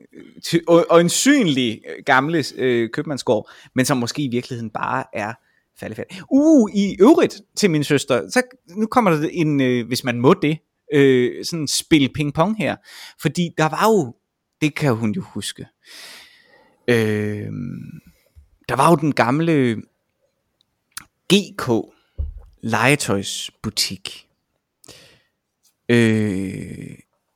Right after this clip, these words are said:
som jeg tror var et gammelt, gammelt apotek eller noget i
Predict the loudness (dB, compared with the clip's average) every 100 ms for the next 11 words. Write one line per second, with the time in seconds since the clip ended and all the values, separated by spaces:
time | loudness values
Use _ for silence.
0 | _ _ _ _ -6 -4 -2 -2 -2 0
1 | 0 0 -6 -2 2 4 2 -2 -6 -8
2 | -10 -12 -12 -14 -14 -10 -10 -10 -14 -12
3 | -12 -14